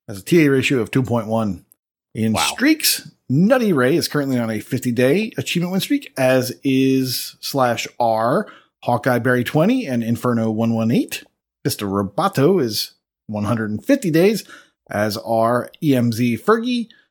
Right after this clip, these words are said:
Speaker 1: and R P G Davey. Uh, Wild West oh eight is currently on a two hundred fifty day achievement win streak, as is Redemption Denied.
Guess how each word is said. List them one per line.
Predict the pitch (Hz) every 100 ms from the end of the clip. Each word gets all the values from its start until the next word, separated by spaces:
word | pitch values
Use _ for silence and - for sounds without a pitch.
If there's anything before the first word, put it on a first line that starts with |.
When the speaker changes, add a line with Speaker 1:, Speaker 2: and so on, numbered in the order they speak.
| _
Speaker 1:
and | - 104
R | 143
P | 143
G | 131 147
Davey. | 123 127 117 92 - _ _ _
Uh, | - 95
Wild | 104 151 151
West | 143 -
oh | 190 175
eight | 165 247
is | 135
currently | - 151 139
on | 135 127
a |
two | 120 202 185
hundred | 185 175 170
fifty | 214 208
day | 151 151
achievement | 135 151 147
win |
streak, | 143 180 196 - - - - _
as | - 113 127 123
is | 156 151
Redemption | 175 165 190 - 202
Denied. | 202 220 233 202 185 175